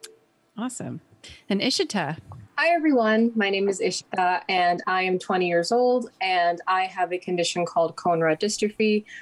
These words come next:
Speaker 2: which primarily affects my central field of vision. So I see with my peripheral vision, which is generally kind of blurry, so I can see big shapes and, uh, colors fairly well, but I have issues with seeing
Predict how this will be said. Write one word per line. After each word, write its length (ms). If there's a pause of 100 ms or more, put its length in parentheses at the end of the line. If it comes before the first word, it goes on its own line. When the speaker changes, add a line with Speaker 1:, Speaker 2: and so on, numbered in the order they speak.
(160)
Speaker 2:
which 400
primarily 500
affects 380
my 100
central 480
field 320
of 80
vision. 460
So 560
I 340
see 380
with 240
my 100
peripheral 580
vision, 360
which 180
is 220 (340)
generally 480
kind 300
of 80
blurry, 360
so 220
I 120
can 220
see 460
big 280
shapes 680
and, 320 (320)
uh, 220
colors 480
fairly 320
well, 260
but 160
I 140
have 180
issues 320
with 140
seeing 400